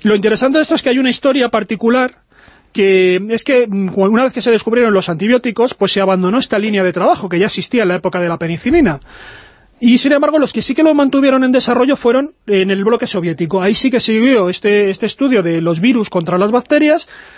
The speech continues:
Ahora se está volviendo a él y resulta que una cuestión, un, una historia que contaban también en el propio Confidencial es que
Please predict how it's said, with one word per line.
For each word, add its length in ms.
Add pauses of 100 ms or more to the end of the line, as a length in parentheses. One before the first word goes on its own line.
(100)
Ahora 320
se 80
está 140
volviendo 420
a 80
él 80
y 140
resulta 460
que 180 (180)
una 220
cuestión, 480
un, 120
una 600 (160)
historia 320
que 100
contaban 380
también 200
en 60
el 80
propio 220
Confidencial 580
es 140
que 180